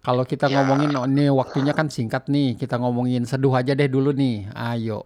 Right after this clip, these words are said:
Speaker 1: Van, membawakan
Speaker 2: Kalau di
Speaker 1: materi di
Speaker 2: manual
Speaker 1: kelas.
Speaker 2: brewing,
Speaker 1: Mhm.
Speaker 2: yang dibahas ya, eh, apa aja sih yang diperlukan gitu sebelum menyeduh,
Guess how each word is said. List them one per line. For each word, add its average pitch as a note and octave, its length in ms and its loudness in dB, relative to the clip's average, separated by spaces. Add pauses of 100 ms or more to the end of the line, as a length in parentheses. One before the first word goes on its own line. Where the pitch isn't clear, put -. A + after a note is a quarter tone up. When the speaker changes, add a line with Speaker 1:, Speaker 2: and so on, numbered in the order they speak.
Speaker 1:
Van, A2 480 -8 (160)
membawakan A#2 480 2
Speaker 2:
Kalau A#2+ 140 0
di - 20 0
Speaker 1:
materi B2 240 0
di A#2+ 80 2
Speaker 2:
manual B2 140 0
Speaker 1:
kelas. C3 180 2
Speaker 2:
brewing, A#2+ 480 -4
Speaker 1:
Mhm. B2+ 180 -4 (460)
Speaker 2:
yang A2+ 240 -2
dibahas A#2 480 -4 (160)
ya, A2+ 160 -2 (560)
eh, G#2+ 320 -4
apa - 300 -4
aja C#3+ 100 -10
sih F3 240 -2
yang C3+ 320 -8
diperlukan C#3 720 -4
gitu - 240 -12 (480)
sebelum B2 400 -8
menyeduh, A#2 320 -10